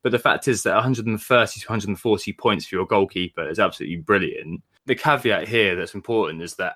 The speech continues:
actually what I'm doing is gonna be wildcarding fairly early. I think I'm gonna be wildcarding by, you know, game week five. We have the international break game week four to five, don't we?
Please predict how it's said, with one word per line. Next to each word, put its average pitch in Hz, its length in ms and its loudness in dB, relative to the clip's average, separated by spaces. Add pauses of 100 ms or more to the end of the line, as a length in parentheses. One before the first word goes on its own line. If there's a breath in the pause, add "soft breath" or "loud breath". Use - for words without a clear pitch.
actually 107 460 -2
what 98 200 0
I'm 95 160 0
doing 101 380 4
is 87 160 0
gonna 107 160 4
be 95 80 2
wildcarding 95 800 4
fairly 98 300 6
early. 92 340 4
I 82 60 -6
think - 60 -6
I'm 92 80 -4
gonna 92 120 -2
be 90 60 -2
wildcarding 95 600 2
by, 90 200 2
you 82 140 0
know, 82 140 -10 (100)
game 107 180 6
week 107 100 0
five. 113 600 2 (140)
We 110 80 0
have 104 120 4
the 110 80 2
international 107 460 -2
break 90 180 0
game 95 180 2
week 87 140 -2
four 98 220 0
to - 120 -16
five, 92 360 4
don't 92 260 0
we? - 300 -10